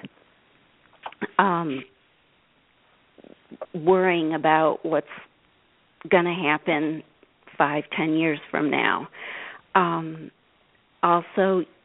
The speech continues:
just it was helpful to be responsive to the hand we've been dealt. Um, you know, your family is different. They look different.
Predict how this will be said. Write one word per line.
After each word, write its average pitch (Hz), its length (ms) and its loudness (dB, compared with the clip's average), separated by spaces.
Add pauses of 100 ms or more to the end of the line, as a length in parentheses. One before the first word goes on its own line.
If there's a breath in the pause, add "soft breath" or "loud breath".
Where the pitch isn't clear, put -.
(920)
just 165 180 -2 (200)
it 175 120 4
was 165 140 4 (120)
helpful 165 540 0 (240)
to 160 340 2 (600)
be 160 160 4
responsive 165 760 -2
to 170 140 0
the 147 120 2
hand 165 480 -2 (440 loud breath)
we've 165 240 4
been 160 260 4
dealt. 170 420 4 (640 loud breath)
Um, 147 680 2 (1300)
you 196 140 6
know, 170 160 2
your 170 220 0 (100)
family 180 880 4 (840)
is 240 200 6 (140)
different. - 420 -4 (140)
They 170 160 2
look 160 320 -6
different. 190 500 -4